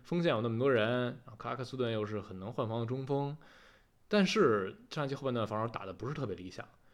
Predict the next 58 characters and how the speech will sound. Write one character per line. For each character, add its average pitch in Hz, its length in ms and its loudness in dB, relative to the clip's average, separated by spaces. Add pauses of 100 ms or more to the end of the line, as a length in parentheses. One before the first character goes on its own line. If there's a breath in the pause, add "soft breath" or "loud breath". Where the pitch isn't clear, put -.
(200 soft breath)
今 208 160 2
年 139 160 4
的 143 80 0
季 139 80 2
前 139 120 2
赛 151 160 0
一 113 120 0
上 123 240 0
来 98 100 -2
的 107 80 -2
防 107 160 -4
守 98 180 -4
也 95 220 -8
是 101 240 -4
漏 123 140 0
洞 117 100 -2
百 104 140 -8
出 - 240 -2
的 120 100 -2 (220)
啊， 101 160 -10
因 143 80 -2
为 165 80 0
沃 170 180 6
恩 160 140 2
提 - 120 -4
到 123 140 2
我 95 160 0
们 90 100 -12
上 160 160 -4
赛 156 80 -2
季 143 200 -2
相 139 140 -4
当 147 60 -2
于 151 80 -2
仨 160 300 -2
队 147 160 2
拼 147 220 -4
一 160 40 -2
块 156 140 0
儿 101 140 0
了 101 60 -10
嘛， - 100 -16 (180)
那 98 120 -14
你 92 60 -10
跟 110 140 -4
太 120 160 -2
阳 104 160 -2
和 117 80 -2
独 107 100 -2
行 110 80 -4
侠 101 140 -4
做 98 100 -6
交 98 220 -4
易， 95 60 -6
加 101 140 -4
上 101 100 -4
篮 98 160 -6
网， 92 100 -12